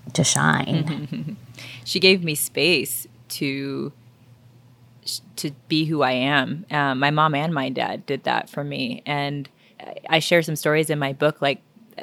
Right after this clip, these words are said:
Speaker 2: from my early, early childhood that sort of illustrate the kind of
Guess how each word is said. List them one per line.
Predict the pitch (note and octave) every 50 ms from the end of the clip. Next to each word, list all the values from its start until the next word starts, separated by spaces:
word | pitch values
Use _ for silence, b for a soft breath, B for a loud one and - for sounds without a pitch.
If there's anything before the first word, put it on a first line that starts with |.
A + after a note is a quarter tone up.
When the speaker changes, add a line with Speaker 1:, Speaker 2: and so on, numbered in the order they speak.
| - -
Speaker 2:
from | - - - D3 C#3+ B2+
my | G#2+ C3+ C3+ C3+ - - -
early, | - F3+ G#3 G#3+ G3+ F3+ D#3+ A2
early | D3 C#3+ C#3 C#3+
childhood | C#3 - C#3+ C#3+ C#3 C#3 C#3 D3+ D3+ C#3 C#3 C3+ C3+ - B B B B B B B
that | D#3 D3+ D3 -
sort | - - D#3+ D#3+ D#3
of | D3+ C#3+ C#3 C#3 C#3 C#3+ - - _ _ _
illustrate | D#3+ E3+ F3 F3 D#3+ - - - D#3 C#3+ C#3 C#3 C3+ A2 - - - _
the | - D3+
kind | - - - D#3 D3+ D3+ D3+ D3
of | C#3+ C#3 C#3 C3+ C3 C3+ -